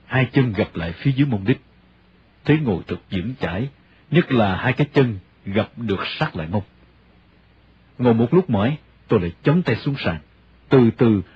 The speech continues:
nhoài người ra phía trước, nằm sấp. Như vậy hai chân duỗi ra được thẳng hơn. Tôi cảm thấy dễ chịu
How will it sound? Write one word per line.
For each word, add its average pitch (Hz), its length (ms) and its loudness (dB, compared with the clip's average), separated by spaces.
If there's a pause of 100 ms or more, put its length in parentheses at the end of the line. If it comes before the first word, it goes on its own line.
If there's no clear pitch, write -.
(120)
nhoài 110 260 2
người 95 160 -4
ra 113 160 -4
phía 143 160 0
trước, - 240 0 (240)
nằm 87 220 -8
sấp. - 180 -4 (1080)
Như 143 160 4
vậy 107 280 2
hai 131 260 2
chân 123 260 0 (280)
duỗi 95 220 -2
ra 117 240 -2
được - 180 -10
thẳng 101 180 -6
hơn. 127 160 2 (880)
Tôi 113 160 -2
cảm 98 160 -4
thấy 143 220 2
dễ 98 240 2
chịu 90 220 -2